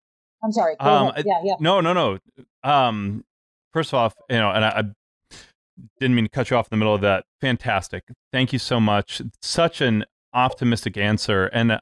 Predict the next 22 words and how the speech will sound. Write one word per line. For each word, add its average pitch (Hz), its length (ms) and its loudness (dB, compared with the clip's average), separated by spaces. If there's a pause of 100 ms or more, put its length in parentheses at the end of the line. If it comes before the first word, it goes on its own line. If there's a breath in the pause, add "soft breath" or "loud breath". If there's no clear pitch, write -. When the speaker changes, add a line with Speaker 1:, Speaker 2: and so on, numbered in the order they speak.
Speaker 2:
and 120 120 0
I 117 40 2
appreciate 117 440 -2
that. 104 120 -2
And 110 100 -2
my, 131 200 0 (320 loud breath)
my 196 300 0
original 165 320 0
question 117 340 -4
wasn't 131 300 -2
meant 123 240 0
to 143 60 -2
be 104 440 2
negative. 117 520 0
It 113 120 -2
was 139 140 -2
just 156 200 -2
like, 123 160 -2 (280)
it's 139 140 -2
an 170 80 0
obvious 175 380 0
crack, 127 380 -2